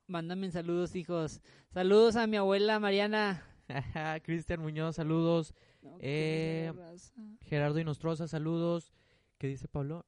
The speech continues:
Speaker 2: No quemes a la raza. Vamos a hablar de, de, de Pablo y su relación amorosa, ¿no?
Speaker 1: <laughs>
Speaker 2: ¿Cómo, cómo ves?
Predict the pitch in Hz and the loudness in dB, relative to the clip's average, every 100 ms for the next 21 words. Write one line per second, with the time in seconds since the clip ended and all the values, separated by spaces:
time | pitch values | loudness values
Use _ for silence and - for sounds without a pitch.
0 | _ - 131 123 117 110 107 127 123 110 | _ -10 -6 -4 -4 -6 -6 -4 -4 -4
1 | 110 123 - _ - 196 247 220 185 208 | -6 -6 -8 _ 0 2 4 6 6 4
2 | 214 165 170 156 147 - 139 135 127 123 | 0 0 2 4 2 0 -2 0 0 -2
3 | 120 147 151 185 180 151 120 139 135 156 | -2 2 2 2 0 0 0 0 -2 -4
4 | 143 135 127 185 196 220 214 - - 160 | -2 0 0 -2 0 0 -2 -6 -4 -2
5 | 180 - 185 185 147 | -2 0 2 4 2